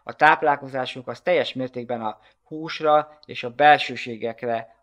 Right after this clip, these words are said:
alapozódott. Tehát az egész genetikánk az a húsok fogyasztásán keresztül fejlődött, ezért nincs húsallergia, és ezért a hús a lehető legjobb étel az ember számára.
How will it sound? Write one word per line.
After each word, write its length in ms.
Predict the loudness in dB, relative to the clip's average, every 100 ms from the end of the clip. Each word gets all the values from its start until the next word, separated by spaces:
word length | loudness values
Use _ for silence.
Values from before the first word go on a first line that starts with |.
| _
alapozódott. 960 | 2 2 2 -4 -10 -12 -12 -12 -14 _ _ _ _ _ _ _ _
Tehát 220 | -16 -10
az 120 | -4
egész 300 | -4 -4 -6
genetikánk 640 | -2 -2 -2 -4 -4 -4 -4
az 120 | -8
a 100 | -8
húsok 400 | -10 -10 -6 -6
fogyasztásán 680 | -4 -4 -4 -4 -8 -8 -8
keresztül 480 | -6 -6 -8 -18
fejlődött, 720 | -14 -4 -2 0 0 -2 -4 _
ezért 380 | -8 -4 -6 -6
nincs 200 | -12 -12
húsallergia, 880 | -16 -16 -10 -4 0 -2 -4 -4 -4
és 220 | -4 -12
ezért 380 | -8 -8 -6 -8
a 60 |
hús 260 | -10 -14 -10
a 40 |
lehető 320 | -4 -4 -6
legjobb 460 | -2 -2 0 -4 -4
étel 560 | -6 -8 -6 -6 -8 _ _ _ _ _ _
az 160 | -14
ember 340 | -12 -10 -10 -10
számára. 640 | -12 -12 -10 -10 -10 -14